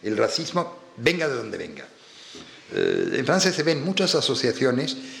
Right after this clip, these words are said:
que tienen como ojeras, no sé cómo decirlo, como los caballos, para no desviar del camino justo, del camino recto, pero, eh, así no ven el paisaje, no ven lo que hay en el entorno.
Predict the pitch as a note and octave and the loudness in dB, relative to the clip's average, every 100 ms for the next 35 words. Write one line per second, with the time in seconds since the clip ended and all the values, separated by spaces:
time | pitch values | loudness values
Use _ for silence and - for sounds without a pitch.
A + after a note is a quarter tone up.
0 | - - E3+ F#3+ F#3 D3+ D3+ C#3+ C3 B2 | -10 -2 0 2 0 2 0 2 2 2
1 | - D#3 A#2 - B2 B2+ B2+ A#2 A#2+ A2+ | 4 4 4 -4 -6 -6 -4 -4 0 -2
2 | A#2+ A2+ G#2+ B2 C3+ A2 F#2 - - - | 0 0 2 4 2 0 -6 -10 -20 -20
3 | - - G2+ A2+ B2 A2+ - - - - | -4 2 2 4 2 0 -6 -16 -20 -16
4 | - C3 B2+ G#2 C3 C3 A2+ A2 G2 F#2+ | -4 2 2 4 4 4 0 -4 -4 -2
5 | A2 A2+ A#2 G#2 G2 - - C#3+ D3 - | -2 -2 -4 -4 -8 -14 -4 0 0 2
6 | D3+ - - - - G#2 G2+ G2+ G#2+ G#2+ | 0 -2 -8 -10 -6 -2 2 2 4 4
7 | C#3 - E3+ - - - - - - - | 2 0 -6 -8 -18 -10 2 2 2 -2
8 | - - - F3 D#3+ D#3 D#3 C3+ A#2 G#2 | -4 -2 -2 0 2 4 2 0 -4 -2
9 | - F2 F#2 A2 A#2 A2 F#2+ - G2+ F#2 | -2 -4 -4 -4 -2 -2 -4 0 0 0
10 | E2 D#2+ - - | -4 -4 -4 -6